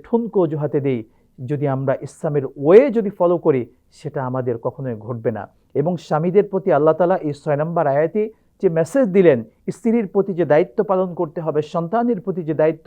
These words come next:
পালন করতে হবে, পোশাক থেকে শুরু করে বাসস্থান, তার খাবার দাবার, সবগুলো হাজব্যান্ডের দায়িত্ব। যথাযথভাবে আল্লাহ তাআলা প্রত্যেক হাজব্যান্ডকে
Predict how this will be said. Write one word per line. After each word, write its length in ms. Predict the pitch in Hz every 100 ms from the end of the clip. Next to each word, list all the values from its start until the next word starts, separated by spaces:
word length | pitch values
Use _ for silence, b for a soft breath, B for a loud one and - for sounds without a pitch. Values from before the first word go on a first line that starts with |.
| 156
পালন 180 | 156 160 156
করতে 200 | 160 - 156
হবে, 180 | 139 117 b b b -
পোশাক 280 | 180 - 226 -
থেকে 160 | 196 208
শুরু 220 | 214 196 190
করে 160 | 185 127 110
বাসস্থান, 500 | 151 - - - 170 135
তার 120 | 156 -
খাবার 260 | 175 175 170
দাবার, 240 | 175 156 127 - b b -
সবগুলো 600 | 208 233 240 190 185 214 170
হাজব্যান্ডের 540 | 165 135 185 - 180 139
দায়িত্ব। 280 | 143 127 - 120 - _ _ -
যথাযথভাবে 680 | 117 170 202 170 175 135 131 151
আল্লাহ 160 | 131 120
তাআলা 180 | 156 196 -
প্রত্যেক 340 | 247 - 185 151
হাজব্যান্ডকে 600 | 139 117 151 262 233 240